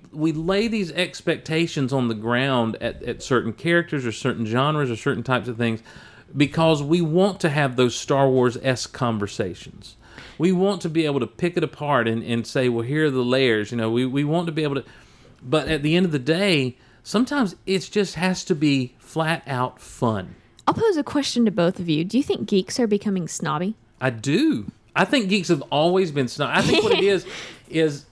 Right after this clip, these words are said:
Speaker 1: is growing up. If you, if you've been a geek before geek culture was, was the vogue, was in vogue and, and is the cool thing, um, I think that you felt like an outcast, that people felt like they were kind of on the outside of something.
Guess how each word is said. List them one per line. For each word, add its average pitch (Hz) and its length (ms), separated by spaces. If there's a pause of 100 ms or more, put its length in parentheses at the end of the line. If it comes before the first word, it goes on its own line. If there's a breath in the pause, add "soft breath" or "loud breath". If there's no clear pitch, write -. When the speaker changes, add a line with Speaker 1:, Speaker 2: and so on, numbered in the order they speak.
(140)
Speaker 1:
is 143 180
growing 180 480
up. 160 200
If 127 120
you, 151 180
if 135 200
you've 131 120
been 160 140
a 165 60
geek 151 500
before 165 540
geek 139 320
culture 143 420
was, 120 420
was 113 360
the 117 100
vogue, 113 540
was 110 300
in 123 240
vogue 123 340
and, 110 160
and 113 180
is 104 160
the 107 60
cool 117 240
thing, 135 320 (520 loud breath)
um, 117 420 (960)
I 135 160
think 139 380
that 123 320
you 131 500
felt 151 280
like 131 180
an 123 80
outcast, 101 640
that - 100
people 123 220
felt 147 340
like 120 240
they 117 120
were 113 100
kind 123 180
of 113 80
on 110 80
the 110 60
outside 110 440
of 113 60
something. 107 320